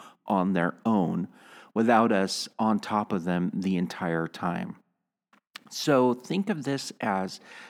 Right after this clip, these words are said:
a change in the chore chart approach and the way that you are going to be working with your child using a chore chart. Now, this is spawned from a coaching session where I was speaking with a parent and we were talking about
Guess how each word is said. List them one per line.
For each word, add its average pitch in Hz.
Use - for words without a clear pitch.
a 95
change 135
in 107
the 95
chore 113
chart 104
approach -
and 107
the 98
way 104
that 95
you 98
are 101
going 98
to 92
be 95
working 90
with 85
your 80
child -
using 85
a -
chore 87
chart. -
Now, 107
this 127
is 120
spawned 95
from 92
a 87
coaching 87
session 90
where 90
I 98
was 107
speaking 127
with 113
a 110
parent 113
and 98
we 104
were 101
talking 135
about 90